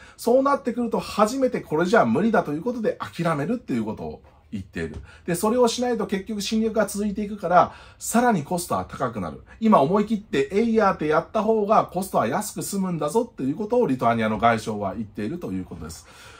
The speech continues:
ものすごい金額にはなります。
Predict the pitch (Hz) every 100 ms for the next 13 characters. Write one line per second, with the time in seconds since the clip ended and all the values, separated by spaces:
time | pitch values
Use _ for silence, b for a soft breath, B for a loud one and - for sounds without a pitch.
0 | B B - 147 226 302 254 262 277 277
1 | - - 196 196 196 190 202 196 95 85
2 | 101 123 107 - -